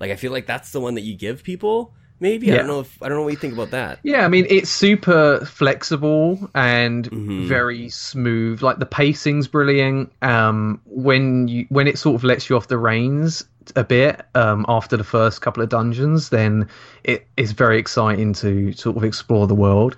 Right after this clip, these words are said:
Speaker 1: Mm-hmm.
Speaker 2: Um, I think the downside to that game is the item management system.
Speaker 1: Like the
Speaker 2: Um, I
Speaker 1: rental
Speaker 2: thi-,
Speaker 1: system?
Speaker 2: Yeah, I think
Speaker 1: Mm.
Speaker 2: that the design of the dungeons is let down a little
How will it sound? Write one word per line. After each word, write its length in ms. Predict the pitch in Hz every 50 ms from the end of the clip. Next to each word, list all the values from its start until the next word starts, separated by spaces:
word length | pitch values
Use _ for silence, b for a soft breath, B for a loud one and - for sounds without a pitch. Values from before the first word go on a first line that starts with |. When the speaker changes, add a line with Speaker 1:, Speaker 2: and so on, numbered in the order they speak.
| B B
Speaker 1:
Mm-hmm. 520 | B 107 104 92 98 98 98 98 95 95 95 92 _ -
Speaker 2:
Um, 300 | 135 135 127 127 123 117 -
I 80 | -
think 300 | - - 208 190 175 165 _ _ -
the 140 | 139 147 135
downside 640 | - 151 131 135 143 151 160 - - 156 151 160 160
to 100 | - 160
that 180 | 156 151 131
game 440 | - 160 147 147 147 147 151 151 139 -
is 600 | - 139 127 123 123 120 120 113 110 - - - _ _ _ _
the 360 | - - - 123 117 117 113 -
item 480 | 131 131 123 131 - - - 123 117 110
management 500 | 104 107 110 110 117 113 - 135 123 -
system. 560 | - 147 135 - - - 147 151 156 170 185
Speaker 1:
Like 140 | 190 - -
the 140 | - 127 120 113 113
Speaker 2:
Um, 80 | 113 110
I 60 | 110 110
Speaker 1:
rental 200 | 120 - 123 113
Speaker 2:
thi-, 80 | 95
Speaker 1:
system? 520 | - - 127 117 - - 120 120 123 135 139 _ _ -
Speaker 2:
Yeah, 440 | 156 165 185 185 175 170 160 151 147
I 100 | 165 160
think 400 | 110 101 190 190 185 180 170 -
Speaker 1:
Mm. 100 | 170 156
Speaker 2:
that 340 | 156 147 143 127 - - -
the 200 | 147 143 135 131
design 520 | - 143 123 - 151 139 139 139 139 139
of 140 | 139 127 -
the 80 | 131
dungeons 800 | 120 - 131 120 120 127 127 127 147 147 151 160 165 165 156 -
is 220 | - 127 110 107
let 220 | 120 117 113 110 -
down 340 | - 120 117 113 110 110 110
a 60 | 110
little 600 | 110 110 110 - 113 107 107 107 107 107 101 -